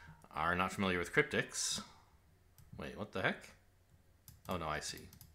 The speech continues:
Um, each, you know, it's like an, it's like an American crossword. You have to fill in, like, you know, all the answers to match the clues, such that if a square is used by two different answers, it fits in both of them.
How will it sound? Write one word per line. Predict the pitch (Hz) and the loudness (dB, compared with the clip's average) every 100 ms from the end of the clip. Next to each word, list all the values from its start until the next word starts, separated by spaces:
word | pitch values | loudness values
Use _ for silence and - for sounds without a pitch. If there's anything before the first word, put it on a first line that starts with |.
| - - - - - | -20 -20 -18 -18 2
Um, | 113 113 107 104 98 101 | 10 12 12 10 8 4
each, | 160 190 - - - - - - - _ - - - - - - _ - _ - | 4 8 12 12 10 2 -12 -20 -20 _ -20 -16 -16 -16 -20 -20 _ -20 _ -2
you | 151 | 6
know, | 117 101 107 | 8 10 8
it's | 120 | 8
like | 190 196 | 10 10
an, | 151 135 - - | 6 2 -4 -6
it's | 190 | 6
like | 247 254 | 8 8
an | |
American | 120 92 95 95 | 6 6 4 2
crossword. | 85 - 104 | 2 2 4
You | 101 | 4
have | 98 | 2
to | |
fill | - 113 98 | 0 2 6
in, | 95 92 | 6 4
like, | 85 82 - - - | 2 0 -2 -14 -10
you | 82 | -6
know, | 73 73 76 - - - - - - | -4 -4 -6 -10 -20 -20 -20 -8 2
all | 90 | 2
the | 92 92 | 2 6
answers | 104 98 101 95 - | 6 6 4 2 2
to | |
match | 95 90 | 2 2
the | 107 | 0
clues, | - 190 190 175 165 | 4 8 8 6 6
such | - 117 - | 6 6 8
that | 104 | 6
if | 92 - - | 6 0 -6
a | 90 87 87 92 - - - - - - - | -2 2 2 0 -4 -20 -20 -20 -18 -20 -8
square | - - 113 110 | -2 4 10 10
is | 107 | 10
used | 101 104 95 | 8 4 4
by | 92 | 2
two | - 107 | 4 2
different | 104 110 | 4 4
answers, | 107 104 107 92 | 4 4 2 2
it | 90 | -2
fits | - 95 90 | -2 0 -2
in | 85 | 0
both | 101 92 | 0 0
of | 80 | -4
them. | 76 78 98 | -4 -2 -4